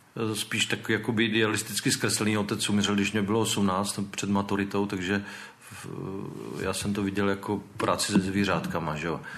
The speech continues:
A což je teda, <clears throat> to, <clears throat> pardon, což je to nejdůležitější. Eh, že by mě něco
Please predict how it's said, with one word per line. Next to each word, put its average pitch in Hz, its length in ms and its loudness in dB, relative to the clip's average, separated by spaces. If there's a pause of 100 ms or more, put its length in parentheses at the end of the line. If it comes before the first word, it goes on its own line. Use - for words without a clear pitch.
(500)
A 101 60 0
což 117 220 2
je 117 80 4
teda, 104 460 2 (340)
<clears throat> 202 340 8
to, - 100 -4 (260)
<clears throat> 147 260 4
pardon, 98 300 -2 (120)
což - 220 -2
je 110 60 2
to 117 100 -2
nejdůležitější. 101 760 0 (680)
Eh, 76 180 -6 (160)
že - 140 -2
by 107 120 2
mě 123 260 2
něco 120 400 0